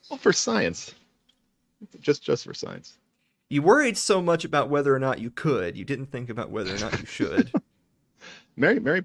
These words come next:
Speaker 1: makes a good point there. If it's fresh ground, if it's like that, you know, fresh peanut butter or
Speaker 2: Mm-hmm.
Speaker 1: organic, some of 'em you do have to, I think,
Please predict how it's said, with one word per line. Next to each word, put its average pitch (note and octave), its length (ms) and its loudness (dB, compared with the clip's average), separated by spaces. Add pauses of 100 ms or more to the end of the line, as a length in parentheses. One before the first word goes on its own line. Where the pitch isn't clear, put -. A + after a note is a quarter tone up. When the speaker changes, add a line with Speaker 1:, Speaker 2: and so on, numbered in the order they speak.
Speaker 1:
makes G#2+ 260 -4
a F2+ 100 0 (180)
good F2+ 160 0
point F2 220 -4
there. F2 100 2
If E2+ 100 -4
it's G#2 140 -4
fresh - 300 2
ground, G#2 400 0 (120)
if - 140 -2
it's G2 160 0
like E2+ 160 0
that, D#2+ 200 -2 (520)
you F2 100 -6
know, D#2 120 -4 (440)
fresh - 600 -2
peanut G2+ 240 0
butter F2 400 4
or B1+ 40 -8
Speaker 2:
Mm-hmm. - 260 -14
Speaker 1:
organic, F#2+ 480 0
some D#3 180 2
of F3 60 8
'em A#2 100 4
you G2+ 80 2
do G#2+ 180 4
have F2 180 -2
to, D#2+ 80 -6
I D2+ 60 -4
think, E2 240 -10